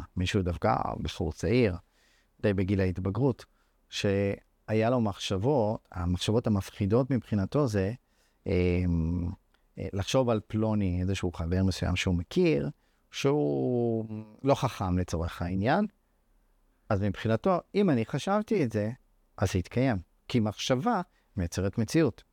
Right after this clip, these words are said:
אוקיי? זו התפיסה שלו. תחשבו, זה מאוד מפחיד, התפיסה הזו. התפיסה הזו גורמת לו להעמיק עוד במחשבה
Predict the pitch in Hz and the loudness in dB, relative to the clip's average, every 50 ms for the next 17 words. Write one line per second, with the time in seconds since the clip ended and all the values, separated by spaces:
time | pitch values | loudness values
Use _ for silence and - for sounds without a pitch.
0 | - - 120 - - - 98 107 139 151 147 - 156 143 - 151 160 - - 147 | -6 -4 -2 -2 -4 -2 2 2 2 2 2 0 -4 -2 0 0 0 0 0 -2
1 | 107 85 - _ _ _ _ _ _ - 107 - 131 139 135 120 113 113 120 120 | -2 -4 -8 _ _ _ _ _ _ -6 -4 0 0 0 2 2 2 2 2 0
2 | 110 - - - 156 156 185 180 - - 165 - - 98 87 85 - - - - | -2 -4 -2 -2 0 0 0 0 -2 -2 -4 -2 -4 -4 -4 -6 -8 -10 -14 -18
3 | _ _ _ _ _ _ _ _ _ _ _ - - - - 113 - - 151 156 | _ _ _ _ _ _ _ _ _ _ _ -20 -8 -4 -2 -2 0 2 2 2
4 | 160 165 - 127 123 113 101 110 110 117 - - _ _ _ - - 98 127 117 | 2 2 0 0 -2 -2 -2 -2 -2 -4 -4 -8 _ _ _ -8 -2 0 2 4
5 | 107 123 131 131 127 120 - - 117 110 104 98 107 123 - _ _ _ _ _ | 4 4 4 2 0 -2 -4 -2 0 2 2 2 0 -2 -8 _ _ _ _ _
6 | _ _ _ _ _ _ - 120 127 135 135 127 - - - 156 143 139 139 139 | _ _ _ _ _ _ -4 -2 0 0 0 -2 -4 -4 -2 2 4 4 6 6
7 | 139 143 143 135 131 156 - _ _ _ _ _ _ _ _ _ _ _ _ _ | 4 4 2 0 -2 -6 -8 _ _ _ _ _ _ _ _ _ _ _ _ _
8 | _ _ _ _ - 107 123 120 113 117 110 - - - 123 113 131 139 147 143 | _ _ _ _ 0 2 4 4 4 2 0 -2 -4 -4 -2 0 0 0 0 -2